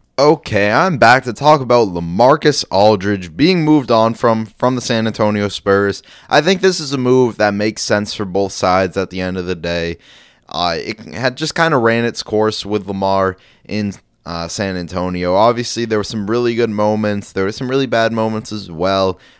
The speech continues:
Uh, he had the time where it looked like he was requesting a trade before Pop figured out the offense that included him more. Uh, but he had some great moments there. He had some fantastic playoff series.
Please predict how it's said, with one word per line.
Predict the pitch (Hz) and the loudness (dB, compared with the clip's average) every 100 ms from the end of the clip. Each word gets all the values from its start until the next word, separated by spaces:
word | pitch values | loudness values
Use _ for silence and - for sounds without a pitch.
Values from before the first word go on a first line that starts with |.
| - | -8
Uh, | 80 | -4
he | 82 | -2
had | 95 98 | -2 -2
the | 95 | -6
time | 95 92 98 | -2 -2 -2
where | 92 90 | -4 -4
it | 80 | -4
looked | 85 104 113 | -4 -4 -2
like | 98 | -4
he | 101 | -4
was | 92 | -6
requesting | 90 80 101 98 - 92 | -8 -4 -2 -2 -4 -8
a | |
trade | 85 - 92 92 90 | -8 -2 0 0 -4
before | 82 - 85 85 | -6 -12 -8 -8
Pop | 85 87 85 - | -4 -2 -2 -4
figured | - 87 87 | -8 -6 -4
out | 85 | -4
the | - | -4
offense | 73 82 85 - 82 80 | -2 0 -2 -4 -6 -6
that | - 78 - - - - | -6 -6 -8 -18 -20 -14
included | 87 107 107 101 92 | -12 -2 -2 0 -2
him | 101 95 | -2 -2
more. | 92 92 95 87 - _ | 0 2 2 0 -6 _
Uh, | - 76 | -2 -2
but | 69 87 | 0 -4
he | 85 | -2
had | 117 139 | -4 -4
some | 123 | -6
great | 117 127 | -4 -2
moments | 117 117 127 113 | -2 -2 -4 -6
there. | 90 | -4
He | 82 | -2
had | 90 92 | -2 -4
some | 95 | -8
fantastic | - 92 80 87 98 98 80 | -6 -6 -2 -2 0 -6 -8
playoff | - 90 92 90 | -2 0 2 0
series. | - - 90 92 90 87 - | -2 -8 -4 -2 -2 -4 -8